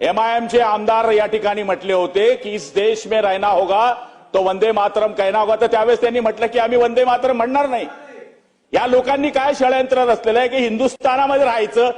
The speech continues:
इथं मुलं पैदा करायची, इथली हवा घ्यायची आणि औरंगजेबाची या ठिकाणी पुष्टी करायची. अध्यक्ष महोदय, अशा लोकांना या सभागृहामध्ये बसण्याचा अधिकार नाहीये.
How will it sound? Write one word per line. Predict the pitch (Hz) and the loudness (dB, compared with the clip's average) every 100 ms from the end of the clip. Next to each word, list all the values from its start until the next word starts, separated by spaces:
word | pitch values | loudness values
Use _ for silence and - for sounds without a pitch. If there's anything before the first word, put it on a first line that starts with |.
| - | -6
इथं | 208 226 269 | -6 -2 0
मुलं | 269 269 | 0 0
पैदा | 262 233 233 | 0 0 0
करायची, | 226 220 220 220 240 226 - | 0 0 0 -2 -6 -6 -8
इथली | 196 233 269 | -8 -6 -4
हवा | 277 226 262 254 | 0 0 0 0
घ्यायची | 220 214 214 240 247 - - | -2 -2 -4 -4 -6 -10 -6
आणि | 190 240 | -4 0
औरंगजेबाची | 220 254 285 285 294 302 320 302 269 | 2 2 2 2 2 0 0 0 0
या | 254 | 0
ठिकाणी | 277 277 285 285 | 0 0 0 0
पुष्टी | 269 - 277 | -4 -6 -2
करायची. | 277 277 269 294 - - - - - | 0 0 0 -2 -4 -8 -20 -20 -4
अध्यक्ष | 175 214 262 277 | -2 0 -2 0
महोदय, | 302 277 269 | 2 2 2
अशा | 311 294 285 | 0 0 2
लोकांना | 294 285 277 294 | 2 2 2 2
या | 302 311 | 2 2
सभागृहामध्ये | 254 254 285 294 311 302 302 | 2 2 2 2 2 2 2
बसण्याचा | 294 277 302 311 | 2 0 2 2
अधिकार | 269 294 320 311 | 2 0 0 0
नाहीये. | 294 320 339 - | 0 0 -2 -4